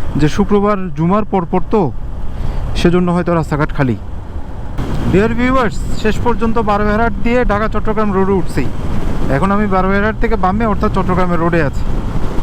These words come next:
এখন পর্যন্ত দাঁড়াই নাই, এখন সামনে কোথাও দাঁড়াবো। এখন পর্যন্ত আমি স্টা-, আহ, বাইক চালিয়েছি দুইশো পঞ্চাশ কিলোমিটার। তো এখান থেকে যাইতে হয়তো বা আরও কত, ষাট পঁয়ষট্টি হইতে পারে। Anyway, near about তিনশো plus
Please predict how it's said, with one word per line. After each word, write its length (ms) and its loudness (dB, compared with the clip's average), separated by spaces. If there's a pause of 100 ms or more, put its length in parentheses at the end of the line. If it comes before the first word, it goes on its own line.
এখন 240 0
পর্যন্ত 460 0
দাঁড়াই 340 0
নাই, 300 0 (500)
এখন 160 2
সামনে 280 2
কোথাও 280 0
দাঁড়াবো। 380 0 (120)
এখন 180 0
পর্যন্ত 300 0
আমি 340 0 (120)
স্টা-, 180 0
আহ, 580 0 (320)
বাইক 180 0
চালিয়েছি 380 0
দুইশো 300 0
পঞ্চাশ 300 0
কিলোমিটার। 400 0 (300)
তো 60 2
এখান 260 0
থেকে 200 0
যাইতে 260 0
হয়তো 280 0
বা 160 0
আরও 240 0
কত, 260 0 (360)
ষাট 180 2
পঁয়ষট্টি 340 2
হইতে 220 2
পারে। 260 0 (380)
Anyway, 440 2
near 220 2
about 240 0
তিনশো 380 2
plus 200 0